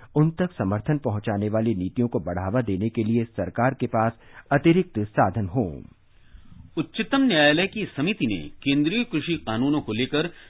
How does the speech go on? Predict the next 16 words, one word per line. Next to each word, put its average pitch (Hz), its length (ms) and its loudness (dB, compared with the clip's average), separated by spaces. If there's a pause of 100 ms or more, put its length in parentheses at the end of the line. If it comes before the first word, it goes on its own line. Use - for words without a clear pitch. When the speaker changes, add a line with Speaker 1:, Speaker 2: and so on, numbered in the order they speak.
(140)
Speaker 2:
सत्रह 190 340 -2
किसान 143 400 -2
संगठनों 120 500 -2
के 107 120 -6
साथ 113 220 0 (140)
कल 117 120 -2
बातचीत 95 420 -4
की। - 320 -6 (280)
इसमें 113 380 -2
ग्यारह 107 300 0
राज्यों 92 460 -4
आंध्र 101 240 -4
प्रदेश, 107 480 -4 (180)
गुजरात, 104 540 -2 (140)
जम्मू 104 260 -4
कश्मीर, 123 480 -4